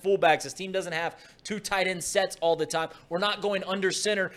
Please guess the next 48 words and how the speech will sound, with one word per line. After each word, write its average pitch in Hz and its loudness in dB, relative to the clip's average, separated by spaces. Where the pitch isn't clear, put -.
because 180 0
Joe 208 2
Burrow 202 2
literally 185 2
can't - -6
go 165 0
under 135 -8
center 120 -8
at 104 -20
this 113 -14
po-, 113 -14
moment. 104 -16
So 202 2
how 233 2
can 247 -4
this 202 -4
team 185 -8
get 214 2
a 190 4
more 180 -2
effective 151 -2
run 131 -4
game? 113 -8
It's 175 -4
not 233 4
as - -2
simple 196 0
as 143 0
let's 175 0
hand 185 -2
the - -8
ball 170 4
off 160 2
to 147 -10
Joe 170 0
more 147 -2
times. 123 -12
It's 180 -4
what 220 0
can 214 -2
this 202 -4
team 185 -8
do 160 -6
better 180 0
at 139 -6
running 127 -4
the 110 -14
ball? 101 -16